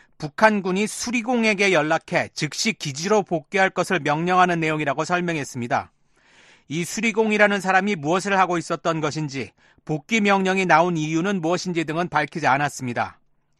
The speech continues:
해당 무선 통신은 전날인 구 일 감청한 것이라고 지유알 측은 부연했습니다.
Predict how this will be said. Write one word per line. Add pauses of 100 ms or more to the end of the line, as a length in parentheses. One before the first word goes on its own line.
(480)
해당
무선
통신은
전날인
구
일
감청한
것이라고
지유알
측은
부연했습니다.